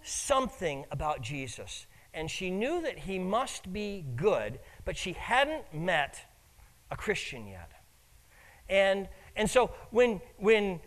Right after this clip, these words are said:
Jan says, "I, I can't work when I need to worship," Ariana says, "I thought that is what a Christian would be like." And, and, and Ariana came with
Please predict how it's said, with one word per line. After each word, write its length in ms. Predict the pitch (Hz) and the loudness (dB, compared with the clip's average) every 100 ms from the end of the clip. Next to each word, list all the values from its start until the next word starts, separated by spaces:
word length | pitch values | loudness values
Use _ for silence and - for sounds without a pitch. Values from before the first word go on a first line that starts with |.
| - | -2
Jan 440 | 135 202 294 320 302 | 2 6 8 8 6
says, 240 | 240 - - - | 2 2 -8 -6
"I, 180 | 269 254 - | -4 -4 0
I 100 | 269 | 0
can't 500 | - - 415 453 392 - - - _ _ _ - | 2 0 0 -2 -4 -10 -20 -20 _ _ _ -6
work 380 | 285 370 - | -2 -2 -4
when 180 | 302 262 | -2 0
I 160 | 254 254 | 0 0
need 320 | 262 294 294 | -2 -4 -4
to 200 | 254 254 | -2 0
worship," 600 | 247 302 339 - 156 - - - - - - - - - - - - - | 0 0 0 -4 -6 -12 -12 -12 -12 -16 -14 -14 -14 -16 -16 -20 -20 -6
Ariana 520 | 160 175 165 160 147 | -4 -2 -4 -4 -6
says, 320 | 143 147 113 - 107 | -8 -10 -12 -14 -12
"I 220 | 107 - - - | -12 -12 -16 -14
thought 480 | - 170 120 104 - - - _ - - _ - | -8 -8 -8 -10 -14 -20 -20 _ -20 -20 _ -10
that 280 | 117 110 113 | -6 -6 -6
is 180 | 110 | -10
what 180 | 110 98 - | -10 -12 -14
a 40 | |
Christian 480 | 95 - 104 - 92 85 85 - - | -16 -14 -14 -14 -14 -16 -18 -20 -14
would 180 | 107 101 | -8 -6
be 140 | 95 | -8
like." 300 | 85 78 - - _ - - _ - - | -10 -12 -16 -20 _ -20 -20 _ -20 -12
And, 180 | 117 - - - | -12 -10 -10 -2
and, 220 | 220 208 - - | -2 -2 -14 -6
and 300 | - 262 262 | 2 4 4
Ariana 920 | 247 320 311 285 269 247 226 214 214 - | 6 6 6 6 4 4 4 4 2 2
came 300 | 320 370 302 | 2 4 4
with 220 | 247 | 2